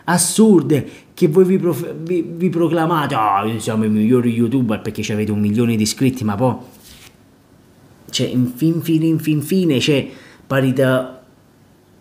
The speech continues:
rovescia alert, cioè, per farvi capire. Cioè, quindi, quindi è inutile, ragazzi. Eh, c'è gente che a Napoli farebbe meglio a non uscire proprio qui su YouTube, ecco, dopo,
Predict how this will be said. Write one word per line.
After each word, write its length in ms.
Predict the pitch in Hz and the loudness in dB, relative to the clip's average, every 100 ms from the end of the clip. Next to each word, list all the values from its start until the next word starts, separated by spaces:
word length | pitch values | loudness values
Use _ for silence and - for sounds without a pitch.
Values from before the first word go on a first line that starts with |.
| _ - | _ -2
rovescia 420 | 143 165 - 147 | 4 4 4 2
alert, 380 | 139 196 147 117 | 4 2 2 -2
cioè, 180 | 180 | -2
per 100 | - | -2
farvi 300 | - 127 113 | -4 -6 -4
capire. 360 | 120 120 180 131 - - - - | -4 -2 -4 -4 -12 -20 -20 -12
Cioè, 180 | 190 160 | -10 -2
quindi, 440 | 220 196 190 170 | 0 2 0 -2
quindi 320 | 202 214 185 | 2 4 6
è 40 | 175 | 4
inutile, 480 | 170 190 131 127 | 4 2 0 0
ragazzi. 520 | 123 120 110 - - 131 | 0 -2 -6 -8 -8 -8
Eh, 640 | 156 147 147 147 143 - - - | -6 -6 -4 -4 -4 -8 -20 -4
c'è 320 | - 240 175 | 2 4 4
gente 460 | 151 208 220 208 196 | 2 2 2 2 2
che 160 | 185 | 2
a 60 | 190 | 2
Napoli 500 | 202 185 196 190 180 | 2 2 0 0 0
farebbe 380 | 180 170 160 175 | 0 -2 0 -2
meglio 380 | 165 175 175 147 | 0 0 0 0
a 40 | |
non 260 | 147 156 147 | 0 0 0
uscire 600 | 139 135 139 - 175 135 | 0 0 -2 -2 -2 0
proprio 320 | 160 120 110 | 0 -2 -2
qui 100 | 120 | -4
su 160 | - | -2
YouTube, 480 | 127 131 165 110 135 | 0 2 2 0 0
ecco, 220 | 113 - | -2 -4
dopo, 340 | 110 123 131 | -4 -4 -4